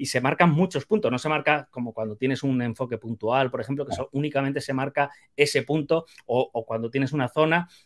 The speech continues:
Speaker 1: únicamente lo que pasa por esa zona es lo que se detecta, ¿no? Aquí tienes muchos.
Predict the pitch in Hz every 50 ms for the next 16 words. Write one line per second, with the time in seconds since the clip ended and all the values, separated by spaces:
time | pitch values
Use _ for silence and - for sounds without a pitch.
0 | _ _ 127 131 135 151 143 147 143 143 147 147 - 156 151 139 123 - 123 117
1 | - - 147 139 - 160 156 156 147 143 127 - 139 131 - 147 151 151 156 165
2 | - - - 135 - - 139 120 - 123 - - 120 113 107 107 143 143 143 -
3 | 113 104 131 160 - - - - _ - 113 - 131 139 143 151 156 147 139 143
4 | 156 147 - 120 113 - -